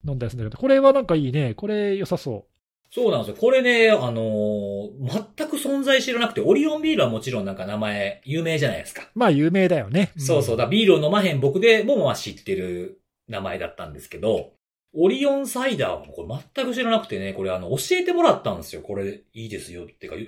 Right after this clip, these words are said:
Speaker 2: よかったらどうですかみたいな感じで。
Speaker 1: ほうほうほう。タレコミですか？いいね。
Speaker 2: タレコミ、ディーエムいただいたんですけど、あの、僕のあの、知り合いのアノニマスから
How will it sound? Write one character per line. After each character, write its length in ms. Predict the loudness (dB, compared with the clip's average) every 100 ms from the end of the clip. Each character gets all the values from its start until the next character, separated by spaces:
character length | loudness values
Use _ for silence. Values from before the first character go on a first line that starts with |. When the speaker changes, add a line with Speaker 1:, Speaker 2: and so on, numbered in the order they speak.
| -12
Speaker 2:
よ 120 | -10
か 100 | -8
っ 80 | -8
た 80 | -8
ら 60 | -6
ど 140 | -4
う 20 |
で 100 | -6
す 80 | -8
か 120 | -10
み 60 | -8
た 100 | -10
い 40 | -12
な 80 |
感 200 | -12 -6
じ 100 | -2
で。 160 | 0 0
Speaker 1:
ほ 60 | -2
う 140 | -4
ほ 80 | -6
う 40 | -8
ほ 60 | -10
う。 60 | _ _ _ -2
タ 80 | 0
レ 60 |
コ 100 | 2
ミ 80 | 0
で 60 | 0
す 80 |
か？ 180 | -2 -10 -8
い 120 | -6
い 20 |
ね。 220 | -4 -6 -2
Speaker 2:
タ 80 | -2
レ 100 | 0
コ 80 |
ミ、 380 | 0 0 -2 -2
デ 0 |
ィ 180 | 0 2
ー 60 | 0
エ 20 |
ム 180 | 0 -2
い 60 |
た 120 | 2
だ 100 | 4
い 80 | 4
た 60 | 2
ん 20 |
で 60 | -6
す 20 |
け 60 | -6
ど、 80 |
あ 20 | -4
の、 60 |
僕 280 | -4 -4 -2
の 400 | 0 2 0 0
あ 60 | 0
の、 120 | 0
知 200 | -2 -4
り 180 | -2 -2
合 80 |
い 60 | -2
の 160 | 0 0
ア 60 |
ノ 100 | 0
ニ 120 | -2
マ 120 | -4 -6
ス 160 | -10
か 100 | -10
ら 300 | -8 -8 -12